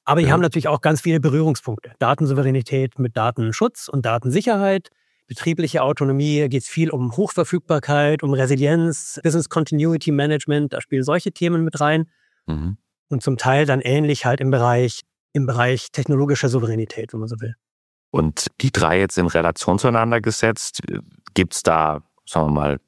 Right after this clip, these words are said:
Speaker 2: Prioritäten oder bewertet ihr einen stärker als den anderen? Wie, wie seht ihr das bei A W S?
Speaker 1: Wir bewerten die jetzt alle nicht stärker. Wir sehen, dass unsere Kunden Anforderungen aus allen, aus allen Töpfen haben,
Speaker 2: Mhm.
Speaker 1: aber die kommen natürlich aus unterschiedlichen Sachen.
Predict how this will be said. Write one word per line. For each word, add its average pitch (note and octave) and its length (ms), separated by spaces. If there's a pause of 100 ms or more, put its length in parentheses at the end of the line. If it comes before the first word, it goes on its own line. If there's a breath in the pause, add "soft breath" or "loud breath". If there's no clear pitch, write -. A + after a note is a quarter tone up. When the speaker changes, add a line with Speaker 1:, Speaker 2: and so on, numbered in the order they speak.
(120)
Speaker 2:
Prioritäten G2+ 920
oder E2+ 220
bewertet E2 520
ihr E2+ 140
einen E2+ 300
stärker B2 480
als A2 100
den G2+ 140
anderen? G#2+ 340
Wie, F2+ 220
wie F2+ 260
seht F2 280
ihr E2 100
das E2+ 160
bei - 120
A - 160
W - 80
S? - 280 (640)
Speaker 1:
Wir F3 220
bewerten E3 480
die E3+ 60
jetzt - 280
alle F3 220
nicht F#3 240
stärker. G3+ 640
Wir F3 240 (320)
sehen, E3 400
dass D#3+ 140
unsere D3 200
Kunden F3 300
Anforderungen E3+ 540
aus C3 120
allen, D3 600
aus A#2+ 180
allen G3 320
Töpfen D3 360
haben, G#3 320 (280)
Speaker 2:
Mhm. - 80
Speaker 1:
aber D#3+ 340
die D3 140
kommen E3+ 260
natürlich D#3 380
aus C#3 80
unterschiedlichen B2+ 500
Sachen. A2 300